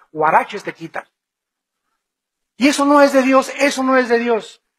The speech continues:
Porque es el Espíritu Santo el que tiene que trabajar en los corazones de la gente para que la gente ofrende. Y hay que pedir conforme a la Biblia, pero no tratar de vender el Evangelio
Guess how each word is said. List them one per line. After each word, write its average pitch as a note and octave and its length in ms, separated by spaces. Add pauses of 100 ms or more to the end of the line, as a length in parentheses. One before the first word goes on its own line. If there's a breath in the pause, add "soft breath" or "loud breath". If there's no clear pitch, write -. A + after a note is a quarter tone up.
(200)
Porque G#3 220
es B3+ 80
el B3 100
Espíritu C4 340
Santo A#3+ 280
el A#3 40
que G#3 120
tiene B3+ 260
que A#3 80
trabajar G3+ 340
en A3 60
los G#3 120
corazones G3 360
de G3 60
la F3+ 100
gente F#3 320 (200 soft breath)
para G3 200
que G#3 80
la G3 100
gente A#3 380
ofrende. A3 640 (260 soft breath)
Y F3 100
hay C#4+ 140
que D#4+ 140
pedir C4+ 360
conforme A3+ 380
a - 20
la F3+ 120
Biblia, E3+ 440 (300)
pero D#3+ 180
no G3+ 360
tratar F3 500
de D#3+ 100
vender D#3+ 440
el D#3 120
Evangelio D#3 600